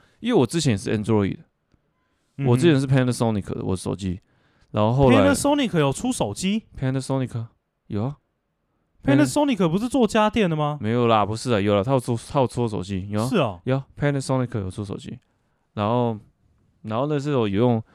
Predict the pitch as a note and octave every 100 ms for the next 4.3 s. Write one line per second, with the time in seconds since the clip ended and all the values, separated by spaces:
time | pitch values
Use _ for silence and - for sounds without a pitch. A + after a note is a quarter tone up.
0 | _ _ _ _ - C3+ C3 B2+ A#2 G#2+
1 | G#2 G2 A2 A2 G#2 G2 A#2 B2+ A2 G2+
2 | A2 A2 G2 - - - F#2 A#2+ E3+ D#3+
3 | D#3+ C#3 A#2 B2 A#2+ - A#2 A2+ A#2 G#2
4 | A2 F#2+